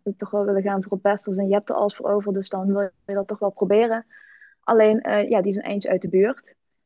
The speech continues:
Dus toen gaf ik dat gewoon aan, want mijn leidinggevende vroeg: "Ja, hoe gaat het met je?" Dus ik zou vertellen, en toen kwam tussen neus en lippen door: "Ja, ik, ik was aan het denken om daar naartoe te gaan, maar het is niet handig, want dat kan ik niet combineren met werk. Dus ja, dat gaat er niet." En toen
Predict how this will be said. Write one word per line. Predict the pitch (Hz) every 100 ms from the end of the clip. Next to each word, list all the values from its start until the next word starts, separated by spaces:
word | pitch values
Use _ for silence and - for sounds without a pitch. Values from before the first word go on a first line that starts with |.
| _ _ _ -
Dus | 214
toen | 240 226
gaf | 226 226
ik | 240
dat | 220 -
gewoon | 226 208 -
aan, | 208 202
want | 208 208
mijn | 202
leidinggevende | 202 202 208 208
vroeg: | 214 220
"Ja, | 294
hoe | 277 247
gaat | 247 254
het | 240
met | 233 233
je?" |
Dus | 240
ik | - -
zou | 220
vertellen, | 208 214 214
en | 214
toen | 214
kwam | 220 208
tussen | - 208 208
neus | 208
en | 202
lippen | 202 202
door: | 202 202
"Ja, | 202 196 208
ik, | 196
ik | - _ _
was | 220
aan | 214
het | 202
denken | 208 208
om |
daar | 208
naartoe | 202 196
te | 196
gaan, | 202 202
maar | 202
het |
is | 196
niet | 226
handig, | 196 196 208 208
want | 220
dat | 220
kan | 233 262
ik |
niet | 262
combineren | 277 262 254 254 262
met | 247
werk. | 190 190 202
Dus | 214
ja, | -
dat | 202 -
gaat | 208 214
er | 214
niet." | 202 208 _ - _
En | - 233
toen | 240 240 233